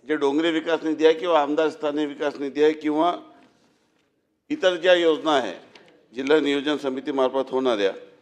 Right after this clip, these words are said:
त्या सर्व योजनेचं आपण त्या आयपास सिस्टममध्ये देखील एक बदल करत आहोत. साधारणतः आपल्या ज्या डीपीसीच्या योजना आहे त्या योजनेमध्ये आपला एक उद्देश असतो की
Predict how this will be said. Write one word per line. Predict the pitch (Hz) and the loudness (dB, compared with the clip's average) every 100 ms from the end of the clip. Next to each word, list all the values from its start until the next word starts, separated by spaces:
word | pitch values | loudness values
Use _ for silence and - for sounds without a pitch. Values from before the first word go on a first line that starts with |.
| _ _ _ _ _ _ _ - | _ _ _ _ _ _ _ 2
त्या | 160 180 190 180 - | 6 8 6 2 -4
सर्व | 156 190 | -2 0
योजनेचं | 175 165 151 175 160 175 180 175 - - _ _ _ _ _ _ _ 123 | 0 0 0 -4 2 6 8 6 -2 -18 _ _ _ _ _ _ _ -6
आपण | 123 170 | -2 -2
त्या | 165 170 - | 0 0 0
आयपास | 110 127 160 170 165 | -2 0 2 -2 -2
सिस्टममध्ये | 151 139 170 165 156 156 | -10 -4 -4 -4 -4 -4
देखील | 160 160 160 | -4 -2 -2
एक | 131 | -2
बदल | 131 143 | -2 -2
करत | 139 139 135 131 | -4 -4 -4 -4
आहोत. | 120 - _ _ _ _ _ _ | -4 -8 _ _ _ _ _ _
साधारणतः | 143 143 175 190 185 196 185 | 2 4 4 2 4 6 6
आपल्या | 147 170 185 | 6 4 2
ज्या | 175 190 196 190 - - - _ _ - | 6 6 6 2 -2 -10 -20 _ _ -12
डीपीसीच्या | 135 156 185 170 190 202 | -4 -4 -4 -10 -4 -2
योजना | 180 165 156 180 | 4 2 4 4
आहे | 160 104 - - _ _ _ _ - | 4 4 -6 -20 _ _ _ _ 2
त्या | 170 | 4
योजनेमध्ये | 180 175 160 190 190 190 | 4 0 0 0 0 4
आपला | 190 170 185 202 | 4 4 0 -2
एक | 196 | -2
उद्देश | 175 147 190 170 | -6 -2 -2 0
असतो | 180 - 170 | -2 -2 -8
की | 160 190 190 | -4 -2 -2